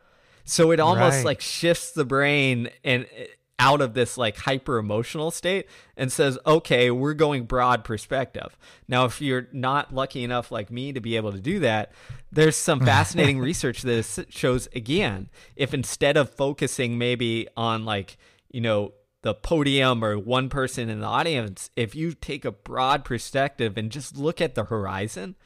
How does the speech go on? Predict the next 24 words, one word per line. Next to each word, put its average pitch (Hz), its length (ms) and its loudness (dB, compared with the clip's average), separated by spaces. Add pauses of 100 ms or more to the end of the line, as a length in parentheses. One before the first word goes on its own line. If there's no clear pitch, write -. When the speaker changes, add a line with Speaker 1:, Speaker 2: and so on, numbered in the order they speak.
(520)
Speaker 1:
the 156 120 -6
same 170 500 -2
perspective 135 720 -4
shifting 117 460 -2
thing 101 280 -4
can 98 200 -6
occur. 101 400 -8 (480)
Again, 117 280 0
there's 104 200 -4
other 135 200 4
things 123 360 -4
with 98 180 -8
breathing 139 580 -2
and 98 80 -4
all 113 160 0
sorts 131 360 -2
of 117 80 -4
stuff, 123 360 -4
but 113 200 -14
there's 135 180 -8
a 127 60 -2
lot 147 320 0
of 151 60 -2
ways 113 640 0